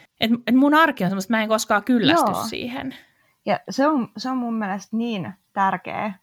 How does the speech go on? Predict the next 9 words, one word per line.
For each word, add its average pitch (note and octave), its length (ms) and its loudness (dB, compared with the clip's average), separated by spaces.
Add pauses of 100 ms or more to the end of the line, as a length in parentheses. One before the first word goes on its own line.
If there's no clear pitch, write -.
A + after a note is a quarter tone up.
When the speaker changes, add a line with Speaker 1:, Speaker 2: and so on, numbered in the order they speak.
(560)
Speaker 2:
niinku E3 240 -6
ajatus F3+ 640 -4
siinä, D#3+ 240 -8
että E3 160 -14
ylipäätään - 720 -8 (120)
jollain E3 380 -8
tavalla, D#3+ 320 -8
että - 160 -14
ei F#3+ 460 -6